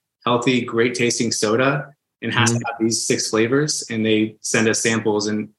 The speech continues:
Speaker 1: it's an iterative process. They'll keep sending us, um, bottles of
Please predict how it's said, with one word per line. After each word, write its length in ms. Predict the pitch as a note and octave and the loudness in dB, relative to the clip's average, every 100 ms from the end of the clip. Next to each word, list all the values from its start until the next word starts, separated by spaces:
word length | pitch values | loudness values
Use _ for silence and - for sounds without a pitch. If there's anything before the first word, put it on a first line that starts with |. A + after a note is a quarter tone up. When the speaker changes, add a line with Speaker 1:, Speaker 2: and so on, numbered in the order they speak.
| _ _ - | _ _ -6
Speaker 1:
it's 140 | B2 | -4
an 100 | D3 | 0
iterative 460 | C#3 C3+ B2 B2+ A#2+ | 2 4 4 2 2
process. 460 | B2 A#2 - A#2 | 0 0 0 0
They'll 100 | A#2+ A2+ | 0 0
keep 80 | B2 | -2
sending 280 | - A#2 A#2 | -2 -2 0
us, 260 | A2 - - | -2 -2 -4
um, 380 | A2+ G#2+ G#2 G2+ | -4 -2 -4 -4
bottles 380 | A2 A2 A2+ A2 | 0 2 4 4
of 100 | A2+ | 2